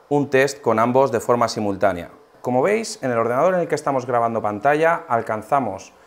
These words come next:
cifras superiores a los mil ciento setenta megas por segundo y en el otro equipo estamos alcanzando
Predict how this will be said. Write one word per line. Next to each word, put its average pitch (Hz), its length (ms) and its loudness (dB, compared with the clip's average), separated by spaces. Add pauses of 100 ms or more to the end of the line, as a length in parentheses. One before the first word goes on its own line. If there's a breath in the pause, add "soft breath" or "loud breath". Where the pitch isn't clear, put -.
(140 soft breath)
cifras 180 320 -4
superiores 135 720 0
a 123 80 4
los 107 200 0
mil 127 360 0
ciento 139 480 -4
setenta 127 400 -2
megas 104 260 -6
por 104 160 -4
segundo 165 600 -2 (320 loud breath)
y 190 400 -6
en 156 140 -2
el 190 100 -2
otro 151 180 0
equipo 131 480 0
estamos 127 380 -2
alcanzando 127 840 0